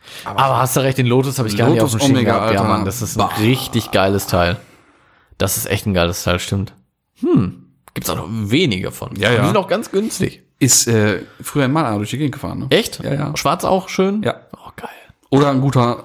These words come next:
Speaker 1: Umbau, kann auch sein.
Speaker 2: Ja.
Speaker 1: Der, also von außen war der halt echt komplett
Speaker 2: Ich weiß gar nicht,
Speaker 1: Lotus.
Speaker 2: weißt du auch gerade nicht wahrscheinlich, wie viel gab's davon, weißt du? Stückzahl?
Speaker 1: Nee, weiß ich nicht. Keine Ahnung.
Speaker 2: Aber voll, voll t-,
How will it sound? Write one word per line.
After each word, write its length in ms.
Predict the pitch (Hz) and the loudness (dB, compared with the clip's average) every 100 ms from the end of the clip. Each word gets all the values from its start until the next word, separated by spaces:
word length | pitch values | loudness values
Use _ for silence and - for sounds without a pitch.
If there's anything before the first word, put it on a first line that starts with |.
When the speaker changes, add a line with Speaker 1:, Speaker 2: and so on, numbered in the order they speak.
| - | 0
Speaker 1:
Umbau, 280 | 135 113 90 | 4 4 2
kann 120 | - | 0
auch 160 | 113 113 | 0 2
sein. 280 | 101 110 117 | 2 2 0
Speaker 2:
Ja. 240 | 104 120 | 0 0
Speaker 1:
Der, 300 | 127 110 110 107 | 2 2 2 0
also 180 | 110 110 | 0 0
von 140 | 107 | 2
außen 260 | 113 131 127 | 2 2 2
war 160 | 107 104 | 4 4
der 160 | 101 | 2
halt 160 | 113 - | -2 -2
echt 220 | 113 - | -4 -4
komplett 320 | 104 104 104 - - - - | -4 -4 -8 -12 -20 -20 -18
Speaker 2:
Ich 80 | - | -2
weiß 140 | 131 147 | 0 2
gar 80 | |
nicht, 80 | 123 | 2
Speaker 1:
Lotus. 140 | 104 110 | 2 0
Speaker 2:
weißt 100 | 135 | 2
du 40 | |
auch 80 | 117 | 2
gerade 200 | 117 104 | 2 2
nicht 80 | 101 | 0
wahrscheinlich, 360 | 110 104 104 104 | 0 0 0 0
wie 20 | |
viel 120 | 117 | 0
gab's 220 | 101 107 | 2 2
davon, 200 | 147 135 | 0 2
weißt 160 | 107 - | 0 0
du? 60 | 165 - - - - | -6 -10 -20 -20 -14
Stückzahl? 240 | 127 127 | 0 4
Speaker 1:
Nee, 60 | 147 | 4
weiß 280 | 123 107 104 | 4 2 0
ich 60 | |
nicht. 200 | 98 - - - | -4 -8 -18 -8
Keine 200 | - 101 | -4 -2
Ahnung. 200 | 87 104 - - _ _ _ _ - | -2 -6 -10 -20 _ _ _ _ -6
Speaker 2:
Aber 240 | 98 95 | -2 -2
voll, 440 | - 95 90 85 - | 0 2 2 2 -2
voll 320 | - 98 | 2 2
t-, 120 | 95 | 2